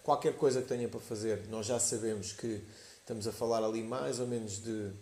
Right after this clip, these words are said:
umas trezentas, quatrocentas, seiscentas calorias. Portanto, podemos estar a dizer que uma mulher grávida, ao, à medida que vai, eh, passando os meses, vai aumentando um pouco o funcionamento metabólico, mas pode estar ali mais ou menos entre as mil e oitocentas e mil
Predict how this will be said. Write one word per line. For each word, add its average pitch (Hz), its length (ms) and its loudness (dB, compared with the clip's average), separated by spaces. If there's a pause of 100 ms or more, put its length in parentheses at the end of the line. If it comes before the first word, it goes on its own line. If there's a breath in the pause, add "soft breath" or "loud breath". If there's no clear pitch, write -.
(340 loud breath)
umas 110 220 -4
trezentas, 117 580 -2
quatrocentas, 101 640 -4
seiscentas 104 640 -2
calorias. 107 480 -2
Portanto, 101 240 -8
podemos 107 220 -6
estar 110 160 -2
a 107 40 0
dizer 104 200 -2
que - 60 -10
uma 110 80 -4
mulher 107 280 -2 (720 loud breath)
grávida, 113 600 2
ao, 104 260 -6
à 104 80 -6
medida 107 300 -4
que - 80 -10
vai, 110 260 0 (280)
eh, 98 380 -4 (280)
passando 117 320 2
os 104 80 -2
meses, 110 240 0
vai 104 140 0
aumentando 107 340 -4
um 98 60 -6
pouco 101 240 -8
o 98 40 -10
funcionamento 107 500 -6
metabólico, 120 520 4 (400 loud breath)
mas 139 120 -2
pode 147 180 2
estar 147 140 4
ali 135 140 6
mais 135 220 2
ou 117 60 2
menos 117 220 2
entre 107 180 -4
as 104 80 -4
mil 113 180 0
e 110 40 2
oitocentas 107 420 -2
e 101 40 -6
mil 104 260 -2